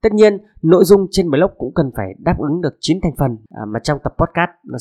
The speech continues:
số mười ba tôi đã nói rất rõ rồi. Bạn hãy áp dụng vào blog của mình nhé. Để bạn có thể hiểu rõ được như thế nào là sự chuyên nghiệp, à, của một blog, của một website thì bạn hãy truy cập ngay vào đường link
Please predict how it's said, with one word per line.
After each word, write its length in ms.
số 80
mười 120
ba 240
tôi 140
đã 140
nói 240
rất 160
rõ 160
rồi. 200
Bạn 220
hãy 180
áp 160
dụng 220
vào 240
blog 400
của 100
mình 120
nhé. 140
Để 120
bạn 180
có 100
thể 60
hiểu 220
rõ 240
được 220
như 200
thế 80
nào 260
là 180
sự 140
chuyên 200
nghiệp, 140
à, 220
của 100
một 220
blog, 240
của 100
một 160
website 400
thì 60
bạn 200
hãy 140
truy 180
cập 180
ngay 340
vào 180
đường 220
link 260